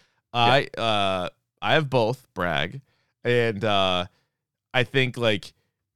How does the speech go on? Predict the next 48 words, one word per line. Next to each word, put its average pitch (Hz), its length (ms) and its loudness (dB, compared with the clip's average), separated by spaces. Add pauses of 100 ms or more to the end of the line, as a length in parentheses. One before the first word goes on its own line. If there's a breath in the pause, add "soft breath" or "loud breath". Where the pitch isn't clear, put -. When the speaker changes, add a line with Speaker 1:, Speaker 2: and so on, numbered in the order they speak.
Speaker 2:
right 139 340 0
now, 135 360 2
the 131 120 2
other 156 160 4
th-, - 120 -16
cool 170 240 0
thing 156 180 0
with 135 140 -2
the 110 80 -4
Switch - 640 -2 (100)
is 104 640 -4 (400)
you 120 160 -2
get 135 220 2
all 131 120 2
these 123 200 -2
old 123 280 -2
Nintendo 120 440 -4
games 131 500 -4 (100)
and 104 560 -2
Super 151 280 -4
Nintendo 131 300 -2
games, 123 540 -4
and 120 180 0
if 117 120 -6
you 113 80 -10
pay 120 220 -2
for 113 120 -10
the 110 140 -2
other 110 120 0
thing, 98 300 -2
like, 90 160 -4
N 104 160 -4
sixty-four, 95 800 -4 (460 soft breath)
and 127 180 -2
so, 120 180 0
like, 107 220 -2
Cece 156 560 -6
right 107 240 0
now, 95 340 0
who's 110 140 -4
only 104 160 -2
four, 107 420 -4
so 113 140 -6
younger 127 320 2
than 107 160 -4
both 110 260 -2
of, 90 240 -8 (140)
uh, 71 380 -2